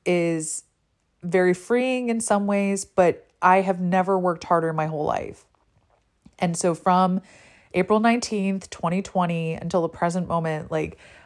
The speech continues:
I'm talking, it's just, it's a, it's been a lot of work. <laughs> It's been a lot of work, but, you know, I started my business reading on YouTube. I thought that's what, how I was going to really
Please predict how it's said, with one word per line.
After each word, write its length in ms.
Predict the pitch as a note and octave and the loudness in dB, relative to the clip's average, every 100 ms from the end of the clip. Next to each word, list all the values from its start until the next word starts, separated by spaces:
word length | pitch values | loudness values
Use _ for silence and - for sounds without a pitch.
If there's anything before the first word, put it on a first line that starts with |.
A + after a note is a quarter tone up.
| _ | _
I'm 160 | - F3+ | -2 -2
talking, 1040 | - F#3 F#3 F#3 F#3 F3+ F3 - _ G3 _ _ _ _ _ _ _ _ - - | 2 0 2 0 0 -2 -4 -10 _ -20 _ _ _ _ _ _ _ _ -16 0
it's 200 | G#3 G#3 | 4 6
just, 200 | - A3+ - - - - | 4 -2 -6 -14 -14 0
it's 160 | G3+ | 6
a, 140 | G#3+ G3 | 6 6
it's 160 | G3+ G3 | 4 4
been 140 | G3+ | 4
a 80 | F#3+ | 6
lot 160 | E3 | 6
of 100 | D#3 | 4
work. 340 | G#2 - - _ | 0 -4 -6 _
<laughs> 100 | - - - _ _ _ - - | -14 -10 -12 _ _ _ -20 -12
It's 160 | - F#3+ | -10 2
been 100 | A3 | 6
a 60 | A3 | 8
lot 160 | G3+ | 8
of 100 | G3+ | 6
work, 300 | F3 E3+ E3 - - - | 6 2 0 -10 -20 -10
but, 640 | E3 G3 G3 F#3 F3 - - | 4 6 8 6 4 -2 -4
you 120 | F#3 | 0
know, 60 | F3+ | 0
I 120 | F3 | 0
started 500 | - - E3+ F3 F3+ | -4 0 0 2 0
my 120 | F3 | -2
business 640 | E3+ G#3 A3+ F#3 F3 - | 0 -2 0 -2 -2 -4
reading 300 | E3+ E3+ E3+ | -2 -2 -2
on 160 | E3 D#3+ | -2 -2
YouTube. 680 | F#3+ A3+ - F3+ E3+ E3 D#3+ | -2 -2 -2 -2 0 -2 -2
I 80 | D#3+ | 0
thought 240 | F3 D#3+ | 2 2
that's 340 | E3+ F3 - - | 2 2 -2 -4
what, 160 | - - | -4 0
how 180 | F#3 | 4
I 100 | E3+ | 6
was 160 | D#3+ D#3+ | 4 0
going 280 | F3 D#3+ D#3+ | -4 -4 -4
to 100 | E3+ | -4
really 400 | D#3+ D#3 D3+ | -2 0 -2